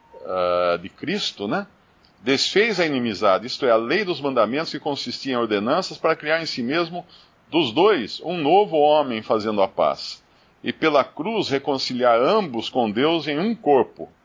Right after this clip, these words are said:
matando com elas inimizades. Esse um corpo não existia antes.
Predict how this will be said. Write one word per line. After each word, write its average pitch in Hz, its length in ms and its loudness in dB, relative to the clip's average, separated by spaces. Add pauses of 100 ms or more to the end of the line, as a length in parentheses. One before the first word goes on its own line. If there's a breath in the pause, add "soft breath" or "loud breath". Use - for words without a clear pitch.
(600)
matando 156 540 0
com 139 160 -4
elas 135 280 0
inimizades. 120 720 -4 (340 soft breath)
Esse 156 300 -2
um 226 160 -2
corpo 180 500 2
não 143 120 -6
existia 180 600 -4
antes. - 640 -8